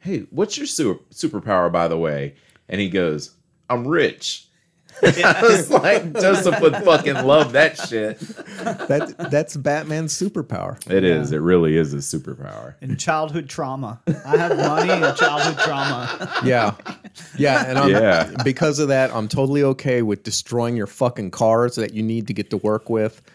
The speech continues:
Speaker 2: and fucking up your apartment buildings that you live in.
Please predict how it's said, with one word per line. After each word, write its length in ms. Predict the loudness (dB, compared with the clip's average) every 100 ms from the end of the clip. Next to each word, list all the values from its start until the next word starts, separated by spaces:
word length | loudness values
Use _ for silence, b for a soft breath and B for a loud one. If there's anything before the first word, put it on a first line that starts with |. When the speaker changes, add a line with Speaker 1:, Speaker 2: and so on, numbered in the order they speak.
| b
Speaker 2:
and 120 | -10 -6
fucking 380 | -2 -2 -2
up 160 | -4 -2
your 140 | -2
apartment 480 | -2 0 -2 0 -4
buildings 400 | 0 0 0 -2
that 120 | -4
you 100 | -4 -4
live 140 | -4
in. 200 | -4 -6